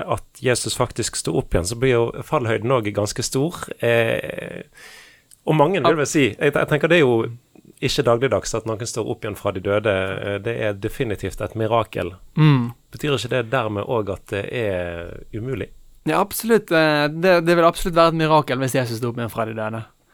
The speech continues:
Speaker 2: Og, eh, hvor skal på en måte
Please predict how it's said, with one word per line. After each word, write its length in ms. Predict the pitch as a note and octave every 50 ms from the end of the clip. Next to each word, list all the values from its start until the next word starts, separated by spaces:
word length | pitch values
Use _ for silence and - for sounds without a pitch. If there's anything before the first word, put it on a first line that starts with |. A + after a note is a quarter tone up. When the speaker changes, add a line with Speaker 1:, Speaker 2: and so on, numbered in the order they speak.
| _ _ _ - - _ _ -
Speaker 2:
Og, 120 | B2+ C3+
eh, 420 | C#3 C#3 C#3 C3+ C3+ C3+ C#3 - - - - _ _ _ _ _ _ _ -
hvor 300 | - - - G#3 F#3 E3+ -
skal 380 | - - - F#3+ F3+ D#3+ C#3
på 100 | A#2+ C#3+
en 60 | C#3 C#3
måte 320 | C#3+ D3 C#3+ - F3+ E3+